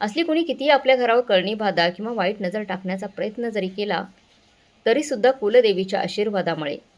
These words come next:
प्रसन्नतेमुळे, कुलदेवीच्या शक्तीमुळे ती वाईट शक्ती किंवा ती बाधा ही आपल्या घरामध्ये प्रवेश करू शकत नाही. आणि आता यानंतर सगळ्यात शेवटचं म्हणजे, आणि सहावं लक्षण असं आहे, जर आपल्याला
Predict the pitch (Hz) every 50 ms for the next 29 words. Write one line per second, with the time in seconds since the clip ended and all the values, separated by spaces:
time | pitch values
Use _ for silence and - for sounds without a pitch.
0 | _ - 180 180 - 208 202 202 196 196 190 196 180 175 165 160 165 190 190 185
1 | 175 170 214 202 202 175 180 180 190 196 190 190 190 185 - - - - 190 185
2 | 185 185 196 214 196 190 180 185 233 240 - - 202 185 190 - - 190 175 185
3 | - _ _ _ _ _ _ _ _ _ _ _ _ _ _ - - 262 302 339
4 | 339 302 247 226 214 196 196 220 233 233 269 254 214 - 208 214 220 208 214 196
5 | 196 202 208 180 185 208 202 - - 190 254 254 - - 226 226 226 220 - 185
6 | 185 - 185 185 185 175 165 180 185 - - _ _ _ _ _ _ _ _ _
7 | _ _ _ _ _ _ _ _ _ _ _ _ _ - 254 277 339 349 302 294
8 | 294 311 330 311 269 262 285 302 294 277 269 285 285 285 - 240 214 190 190 214
9 | 240 262 - - - 226 196 208 220 220 - 262 233 226 208 196 170 175 170 180
10 | 233 - - _ _ _ _ _ _ _ _ _ _ _ _ _ - - 262 320
11 | 330 - 320 254 240 254 294 339 294 285 285 - 302 294 294 - 233 - 277 254
12 | 220 208 214 226 214 214 233 247 - - - 202 208 220 214 202 180 175